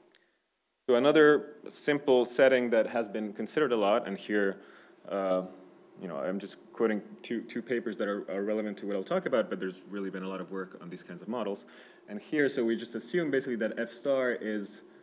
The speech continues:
some neuron. So phi is, let's say, a ReLU activation of some theta star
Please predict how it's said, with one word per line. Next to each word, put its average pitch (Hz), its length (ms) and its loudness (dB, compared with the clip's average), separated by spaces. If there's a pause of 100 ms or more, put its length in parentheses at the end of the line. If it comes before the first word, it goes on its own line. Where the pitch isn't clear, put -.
(160)
some 117 340 -4
neuron. 107 480 -2
So 104 140 -8
phi 117 360 -2
is, 104 200 -4
let's 98 160 -10
say, 107 80 -8
a 95 80 -4
ReLU 107 480 -2
activation 139 760 -8
of 107 300 -2 (100)
some 104 220 -10
theta 107 300 -4
star 101 420 -4